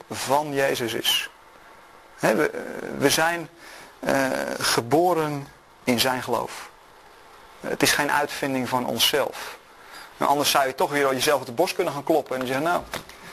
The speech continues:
dom, zegt die mensen die niet geloven. Nou, dat is een eigen stomme schuld. Ik heb ze toch uitgelegd? Huh, ze geloven het niet. Ik ben veel slimmer.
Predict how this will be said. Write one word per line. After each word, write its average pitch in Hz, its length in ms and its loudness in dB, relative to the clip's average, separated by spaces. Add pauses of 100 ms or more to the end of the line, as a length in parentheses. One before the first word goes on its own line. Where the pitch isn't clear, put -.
(280)
dom, 170 380 2
zegt 151 220 -2
die 160 80 2
mensen 135 220 2
die 127 100 2
niet 117 100 -2
geloven. 110 360 0 (140)
Nou, - 140 0
dat - 180 -8
is - 60 -4
een 117 80 2
eigen 120 180 2
stomme 131 300 -2
schuld. - 380 -4 (640)
Ik - 80 2
heb 151 120 4
ze - 80 -2
toch 170 120 2
uitgelegd? 190 500 -2 (380)
Huh, 349 140 2
ze - 140 2
geloven 262 300 2
het 254 100 2
niet. 220 180 0 (1400)
Ik 117 140 2
ben 117 100 4
veel 131 120 4
slimmer. 233 360 0